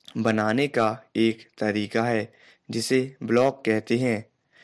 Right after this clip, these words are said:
जिसके द्वारा हम अपनी वेबसाइट बनाकर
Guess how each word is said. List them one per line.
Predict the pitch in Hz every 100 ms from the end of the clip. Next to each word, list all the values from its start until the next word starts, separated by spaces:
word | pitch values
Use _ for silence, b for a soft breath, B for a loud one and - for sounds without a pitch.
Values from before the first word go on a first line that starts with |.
| b _
जिसके | 110 - 143 135
द्वारा | 113 110 110 113 -
हम | 117 113
अपनी | 107 107 113 110 110 -
वेबसाइट | 110 107 - 113 110
बनाकर | 107 117 143 131 110